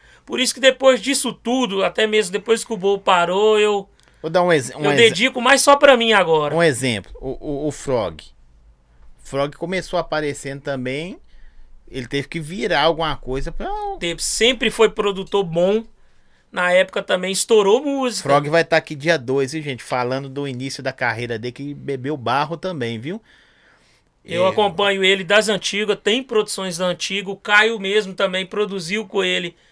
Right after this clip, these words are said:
Speaker 1: antes dele ir pra dois M. Então
Speaker 2: Pois
Speaker 1: tem
Speaker 2: é,
Speaker 1: todas
Speaker 2: mas
Speaker 1: as
Speaker 2: isso você vê, é um
Speaker 1: produções
Speaker 2: cara
Speaker 1: dele.
Speaker 2: que começou ele mesmo fazendo corre sozinho.
Speaker 1: Foi. É o talento do cara e a oportunidade que ele teve, né?
Speaker 2: Aí aproveitou a oportunidade,
Speaker 1: Aproveitou
Speaker 2: né?
Speaker 1: a oportunidade. Eu mesmo nunca tive ninguém pra me ajudar.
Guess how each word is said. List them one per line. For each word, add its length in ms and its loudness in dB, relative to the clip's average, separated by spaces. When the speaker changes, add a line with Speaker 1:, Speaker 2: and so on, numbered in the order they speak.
Speaker 1:
antes 380 2
dele 320 0
ir 40 -4
pra 180 2
dois 320 -4
M. 360 -4
Então 380 -6
Speaker 2:
Pois 140 0
Speaker 1:
tem 100 0
Speaker 2:
é, 80 -10
Speaker 1:
todas 200 6
Speaker 2:
mas 80 0
Speaker 1:
as 100 0
Speaker 2:
isso 80 -6
você 120 6
vê, 100 6
é 40 8
um 40 6
Speaker 1:
produções 120 0
Speaker 2:
cara 220 8
Speaker 1:
dele. 80 4
Speaker 2:
que 80 -6
começou 340 -4
ele 100 -4
mesmo 200 -4
fazendo 320 -2
corre 320 0
sozinho. 640 -4
Speaker 1:
Foi. 480 -6
É 80 0
o 100 2
talento 540 6
do 140 -8
cara 480 6
e 100 -2
a 60 6
oportunidade 800 -2
que 60 -2
ele 120 0
teve, 400 -2
né? 200 -10
Speaker 2:
Aí 160 -6
aproveitou 560 -6
a 20 -4
oportunidade, 560 -4
Speaker 1:
Aproveitou 420 -2
Speaker 2:
né? 40 4
Speaker 1:
a 20 0
oportunidade. 720 0
Eu 140 6
mesmo 340 0
nunca 200 -8
tive 240 -8
ninguém 240 -6
pra 160 -4
me 80 0
ajudar. 520 -2